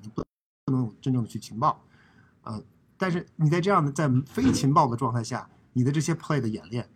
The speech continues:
是不是达到了要求？嗯，爱国者的进攻教练组是不是知道，哎，我的，你，你练成这样就可以了，还是你觉得练成这样就可以，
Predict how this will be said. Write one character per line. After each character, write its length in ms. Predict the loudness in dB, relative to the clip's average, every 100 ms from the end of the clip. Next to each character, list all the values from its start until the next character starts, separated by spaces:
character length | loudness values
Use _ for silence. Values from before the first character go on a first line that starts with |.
| -20 -10
是 160 | -2 0
不 100 | 2
是 100 | 2
达 160 | 0
到 120 | 0
了 80 | -2
要 120 | -6 -12
求？ 160 | -20 -20 _ _ _ _ _
嗯， 140 | -2 -2 -6 _ _ -2
爱 140 | 2
国 120 | 4
者 120 | 4 2
的 180 | -4 -8 -2
进 180 | 2 4
攻 140 | 4
教 160 | 4 2
练 180 | 0
组 140 | -2 -6 _ _ _
是 160 | -4 -2
不 100 | -2
是 180 | -2 -4
知 200 | -2 0
道， 200 | 0 0
哎， 120 | -10 -10 -8 -8 _ -10
我 200 | -4 -4
的， 160 | -2 -8 -8 -4
你， 300 | 2 2 2
你 160 | 4 4
练 180 | 4 4
成 100 | 2
这 60 |
样 140 | 2 0
就 80 |
可 260 | -2 -2 -2
以 60 | -2
了， 160 | -6 -16 -20 -16 -8
还 160 | 4 6
是 100 | 8
你 220 | 8 8
觉 160 | 6 2
得 100 | 4
练 160 | 4
成 80 | 6
这 80 | 6
样 120 | 4
就 80 | 2
可 200 | -2
以， 60 | -6